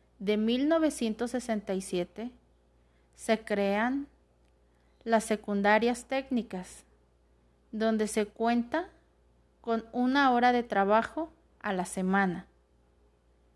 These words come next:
dedicándose a las labores, a la carrera que se le fuera orientada.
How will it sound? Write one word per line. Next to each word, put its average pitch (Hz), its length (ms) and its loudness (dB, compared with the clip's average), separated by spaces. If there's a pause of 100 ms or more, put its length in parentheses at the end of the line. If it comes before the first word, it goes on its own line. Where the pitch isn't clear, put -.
(300)
dedicándose 208 920 2 (800)
a 208 160 -2
las 196 280 2
labores, 202 760 2 (1700)
a 220 160 0
la 202 220 2
carrera 214 580 4 (220)
que 226 120 -4
se 214 160 -2
le 185 120 2
fuera 196 560 2 (120)
orientada. 208 800 -2